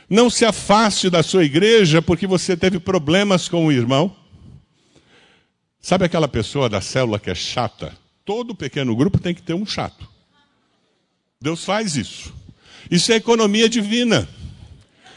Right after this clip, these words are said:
Você vai sempre ter uma pessoa no pequeno grupo que você, "Hum." E tem uns que não são muito amáveis, né?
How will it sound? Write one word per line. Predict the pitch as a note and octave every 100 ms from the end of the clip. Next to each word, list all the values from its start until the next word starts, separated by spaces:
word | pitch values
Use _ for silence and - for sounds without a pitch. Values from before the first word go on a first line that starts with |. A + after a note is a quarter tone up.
| - - _ _
Você | G3+ A3 B3+
vai | B3+
sempre | G#3+ - A#3 C4+ A3 A#3
ter | - A3+
uma | G#3
pessoa | - F3 - A#3+ B3
no | G3+
pequeno | F#3+ D#3 F3+ D#3
grupo | F#3 G#3 -
que |
você, | - F#3 - F#3
"Hum." | E3+ C#3+ B2+ F#2+ C2 G#1+ F2+ - - _ _ _ _ _ - -
E | A#3
tem | - C4
uns | B3+ C#4 -
que | B3+
não | C4 C4
são | - B3 C#4+
muito | C4 A#3
amáveis, | A3+ E3 C3+ B2+ F#2+ E2+ D#2+
né? | C3+ G3